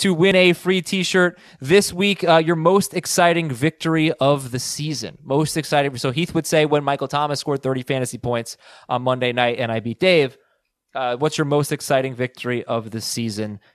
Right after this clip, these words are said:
Get a free T-shirt. Running backs to look at. Adrian Peterson, seventy-five percent owned. So let's say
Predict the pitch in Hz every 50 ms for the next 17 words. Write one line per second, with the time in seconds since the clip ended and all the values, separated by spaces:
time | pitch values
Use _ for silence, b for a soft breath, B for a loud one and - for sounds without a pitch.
0 | b b b 165 170 175 170 - 196 196 180 - 190 190 170 - 175 147 110 -
1 | - b b b b b b 156 165 214 233 233 240 226 208 214 208 202 190 -
2 | - - 196 185 175 170 165 - 170 143 131 120 110 - - _ _ _ _ _
3 | _ - - 160 165 170 147 170 180 180 170 - 185 180 170 170 165 - 185 180
4 | 175 185 180 - _ _ - - 165 151 151 156 147 - 151 147 147 151 - -
5 | 151 147 143 135 131 - 170 165 190 202 - - 208 185 147 120